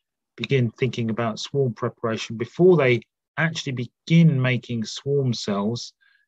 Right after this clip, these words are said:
swarm cells, they will reduce the nest down by infilling it, backfilling it with, um, with nectar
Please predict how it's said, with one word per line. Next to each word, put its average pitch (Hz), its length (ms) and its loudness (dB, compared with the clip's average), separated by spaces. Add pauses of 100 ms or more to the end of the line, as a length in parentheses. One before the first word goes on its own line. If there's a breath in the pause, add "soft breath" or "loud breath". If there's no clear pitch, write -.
(140)
swarm 131 440 -2
cells, 120 320 -2
they 127 240 2
will 120 340 2 (160)
reduce 165 560 2
the 127 100 -6
nest 120 420 -6
down 110 460 -2 (240)
by 113 180 -6 (120)
infilling 120 600 2
it, 127 100 -8 (240)
backfilling 113 560 -6
it 127 160 -6 (440 soft breath)
with, 123 360 2 (100)
um, 120 440 -8 (100)
with 127 140 -4
nectar - 500 -6